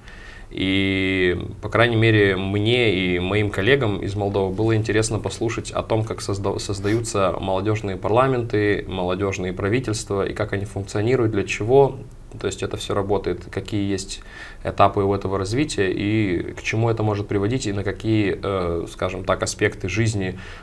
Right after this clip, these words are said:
города, м, области и страны, э, это, в принципе, может влиять. И я считаю, это, наверное, для нас на данный момент пока самая полезная точка, с которой мы уже точно будем трогаться. Будучи в Молдове, нам,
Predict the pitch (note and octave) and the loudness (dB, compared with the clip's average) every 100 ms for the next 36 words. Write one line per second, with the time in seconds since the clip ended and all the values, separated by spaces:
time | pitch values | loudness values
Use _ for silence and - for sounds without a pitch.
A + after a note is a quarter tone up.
0 | - G2+ A#2 A2 G2+ G2+ G2 F#2+ F#2 E2 | -4 4 6 6 4 4 4 4 2 0
1 | D#2+ D#2+ F#2 F2+ F2+ F2+ F2+ E2+ F2 F2 | -4 -6 -6 -4 -4 -4 -6 -6 -6 -8
2 | - - - A2+ A2 G#2+ A2 G#2 G2 - | -8 -6 4 4 6 2 0 -2 -2 0
3 | G#2 A2+ C3 B2+ F#2+ F#2+ F#2 F2 E2+ - | 0 4 4 2 0 -2 -2 -2 -2 -4
4 | G#2+ A2 A2 G2+ G2 G2 F#2 F#2 F2+ - | -4 -2 -2 -4 -2 -2 -2 -2 -2 -4
5 | - F#2 G#2 A2 - G#2+ G#2 G2+ G2+ G#2+ | -6 -2 0 0 2 0 2 0 0 0
6 | F#2+ F2+ G2+ G#2+ G#2 C3 D3 - G#2+ G2+ | -2 -4 2 4 6 4 4 0 0 4
7 | A2 G#2 G2 G#2 G2 - G#2 G#2 A2 G#2+ | 4 4 0 -2 -4 0 0 2 2 0
8 | G2+ G2 G2+ G2 G2+ F#2 F#2+ A#2+ - F#2 | 0 0 0 0 -2 -2 -2 -2 -2 -4
9 | F#2 F#2 G#2 G2+ G2 G#2+ G2+ F2+ G#2 G2 | -2 -2 0 0 0 0 0 0 0 0
10 | - G#2 G2 - F2+ F2+ F#2+ G2+ G#2+ G#2 | 2 2 2 -2 -4 -4 -6 -2 0 0
11 | G2 A#2 A#2+ A#2 G#2 G2+ A2+ A2 G#2 G2+ | 0 2 2 0 -2 0 0 2 0 0
12 | G2+ B2 C3 G#2 G2+ G2+ G2 | 2 4 4 2 0 -2 -4